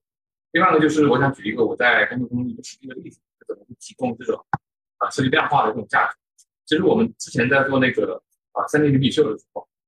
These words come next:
其实有生产大量的这种美术的物件，然后我其实就会去想说，我们做了这么多美术物件，到底哪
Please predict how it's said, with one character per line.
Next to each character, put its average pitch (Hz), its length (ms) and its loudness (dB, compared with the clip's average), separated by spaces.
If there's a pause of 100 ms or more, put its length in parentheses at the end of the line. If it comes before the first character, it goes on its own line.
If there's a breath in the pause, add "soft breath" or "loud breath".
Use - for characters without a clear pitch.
(720)
其 - 140 -2
实 160 100 6
有 135 220 4
生 147 220 2
产 - 200 -4
大 - 160 2
量 240 140 0
的 - 60 0
这 - 60 -6
种 - 120 -2
美 - 120 0
术 - 120 -20
的 233 60 -12
物 294 120 -8
件， - 220 -4 (520)
然 147 140 4
后 - 380 4
我 113 120 4
其 139 120 -4
实 170 120 -8
就 - 180 -8
会 170 160 4
去 - 220 -8
想 - 200 -2 (120)
说， 135 120 -2
我 - 100 0
们 110 120 -8
做 180 160 0
了 147 80 4
这 - 80 -6
么 156 80 -4
多 165 100 0
美 - 140 -2
术 147 160 -16
物 147 60 -14
件， 139 200 -2
到 - 160 2
底 120 60 -6
哪 113 100 -12